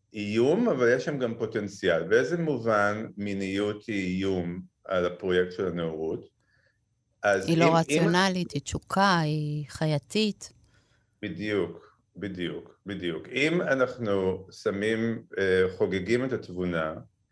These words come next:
Speaker 1: מיניות זה משהו שמשותף לנו,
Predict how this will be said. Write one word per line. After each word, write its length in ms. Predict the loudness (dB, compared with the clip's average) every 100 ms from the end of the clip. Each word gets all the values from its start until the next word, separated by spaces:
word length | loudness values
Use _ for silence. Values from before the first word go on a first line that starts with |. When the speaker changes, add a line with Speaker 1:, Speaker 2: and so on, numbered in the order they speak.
| _ _ _ _
Speaker 1:
מיניות 600 | -6 -4 -2 0 2 0
זה 160 | -2 -6
משהו 440 | 0 2 2 -2 -4
שמשותף 760 | -4 -4 -6 -4 0 0 0 -4
לנו, 680 | -2 0 0 0 -2 -4